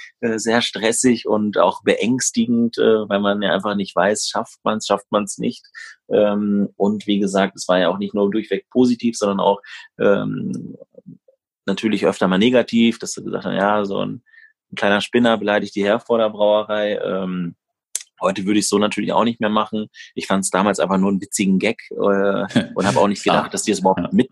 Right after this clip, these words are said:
Speaker 1: oder dass es überhaupt jemand mitbekommt. Wir haben halt ein paar Flaschen verkauft.
Speaker 2: Ja.
Speaker 1: Äh, na ja, aber, ähm, sei es, wie's wolle, ähm, äh, das gehört zu unserer Geschichte und es hat uns natürlich auch, ähm, ähm, sehr bekannt gemacht, äh, zu dem Zeitpunkt, ähm,
Speaker 2: Ja,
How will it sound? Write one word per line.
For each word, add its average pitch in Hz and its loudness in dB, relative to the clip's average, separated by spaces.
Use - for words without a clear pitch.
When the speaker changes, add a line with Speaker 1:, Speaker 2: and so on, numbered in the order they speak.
Speaker 1:
oder - 2
dass 95 0
es 101 -6
überhaupt 117 2
jemand 98 -2
mitbekommt. 95 -8
Wir 95 -2
haben 98 -2
halt 98 0
ein - -20
paar 98 -4
Flaschen - -4
verkauft. 101 -2
Speaker 2:
Ja. 98 2
Speaker 1:
Äh, 107 -6
na 175 -4
ja, 87 -4
aber, 101 -2
ähm, 95 -6
sei 98 -2
es, 107 -8
wie's - -16
wolle, 104 4
ähm, 90 0
äh, 95 0
das - -2
gehört 95 -2
zu 104 2
unserer 90 -2
Geschichte 104 0
und 131 4
es - -4
hat - 0
uns 98 -2
natürlich 95 0
auch, 87 2
ähm, 90 -4
ähm, 87 -2
sehr 98 4
bekannt 101 -2
gemacht, 107 -2
äh, 113 -2
zu - -6
dem 98 0
Zeitpunkt, 98 0
ähm, 90 0
Speaker 2:
Ja, - -2